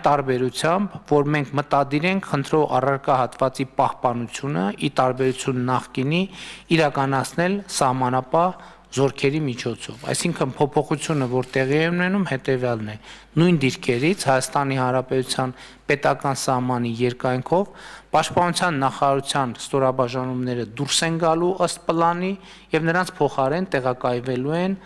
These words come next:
սահմանապահ զորքերի ստորաբաժանումներ։ Մենք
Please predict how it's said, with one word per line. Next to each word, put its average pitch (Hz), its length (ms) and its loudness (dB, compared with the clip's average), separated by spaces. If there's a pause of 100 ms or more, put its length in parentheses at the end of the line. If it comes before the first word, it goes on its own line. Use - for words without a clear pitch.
սահմանապահ 156 800 2
զորքերի 120 480 -4
ստորաբաժանումներ։ 135 1160 0 (340)
Մենք 175 260 0